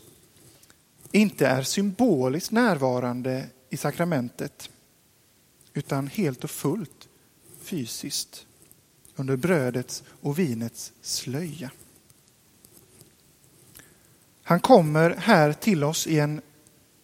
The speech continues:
extremt enkel måltid. Lite bröd,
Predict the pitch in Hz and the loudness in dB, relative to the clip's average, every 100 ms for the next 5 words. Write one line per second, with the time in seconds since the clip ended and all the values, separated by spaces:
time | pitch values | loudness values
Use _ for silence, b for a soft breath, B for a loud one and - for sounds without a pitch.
0 | _ - - - - 180 240 196 139 - | _ -8 -6 -6 4 8 8 8 4 -2
1 | - 196 135 120 - - 123 123 147 156 | 0 2 2 -4 -6 -2 0 -2 -4 -2
2 | 185 127 - 139 147 - - _ _ _ | -2 -4 -6 -4 -4 -6 -16 _ _ _
3 | _ _ _ _ _ _ _ _ _ _ | _ _ _ _ _ _ _ _ _ _
4 | _ - 127 131 147 175 190 | _ -14 -4 -2 0 -2 -6